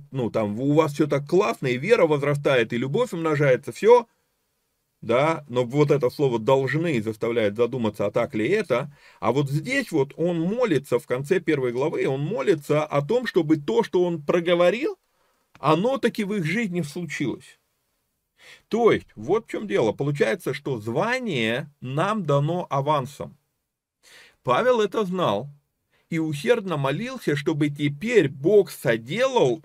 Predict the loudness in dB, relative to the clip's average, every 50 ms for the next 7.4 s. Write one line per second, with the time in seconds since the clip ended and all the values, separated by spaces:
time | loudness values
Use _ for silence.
0 | -14 _ _ -12 -8 -8 -8 -4 -4 -4 -4 -4 -6 -6 -8 -10 -10 -10 -10 -10
1 | -8 -6 -6 -6 -6 -2 2 2 2 2 2 -4 -6 -4 -2 -2 -2 -2 -2 -4
2 | -6 -6 -2 0 0 0 0 0 -2 -2 0 0 0 0 0 0 0 0 0 -2
3 | -2 -6 -8 _ _ _ _ _ _ 2 2 2 4 6 6 6 8 6 6 4
4 | 2 -2 -2 -2 -2 -2 0 0 2 2 2 2 2 2 2 2 2 2 2 2
5 | 0 0 0 -4 -6 _ _ _ _ _ _ _ _ _ _ _ _ _ _ _
6 | _ _ _ _ -6 -4 -4 -2 0 0 0 2 0 -2 -2 -2 -2 -2 -2 -2
7 | 0 0 -2 -2 -2 -6 -12 -18